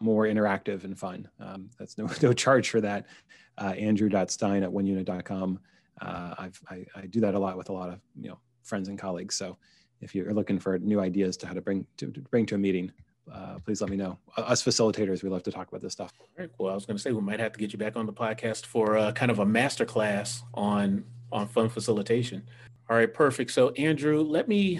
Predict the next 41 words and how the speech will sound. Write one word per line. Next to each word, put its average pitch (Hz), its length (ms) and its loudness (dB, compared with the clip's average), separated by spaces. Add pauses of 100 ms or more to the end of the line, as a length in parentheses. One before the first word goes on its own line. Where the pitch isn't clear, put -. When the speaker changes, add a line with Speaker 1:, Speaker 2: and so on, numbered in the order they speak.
Speaker 2:
let 196 120 0
me 302 100 4
move 254 180 2
you 208 100 2
to 190 180 2
the 165 80 2
next 160 260 2
question 107 320 -2
because 117 240 0
I 123 60 6
really 165 300 2
wanna 147 360 2 (140)
get 139 280 0
more 120 640 2
into 143 360 2
the 123 80 4
work 120 300 2
that 113 180 -2
you 123 140 0
all 110 160 0
are 101 80 -2
doing, 104 520 0 (460)
um, 113 220 4
within 117 340 2
One 139 260 2
Unit. 98 380 -4
So 120 380 4 (680)
my, 151 540 4 (120)
my 147 220 0
understanding 180 560 -2
of 117 80 -6
One 113 260 -2
Unit 117 320 -2 (140)
is, 110 500 -6
you 131 140 -4
know, 107 180 -4
actually 127 440 -6
a, 113 140 -2
a - 120 -8
Q 156 380 -2
I 151 260 -2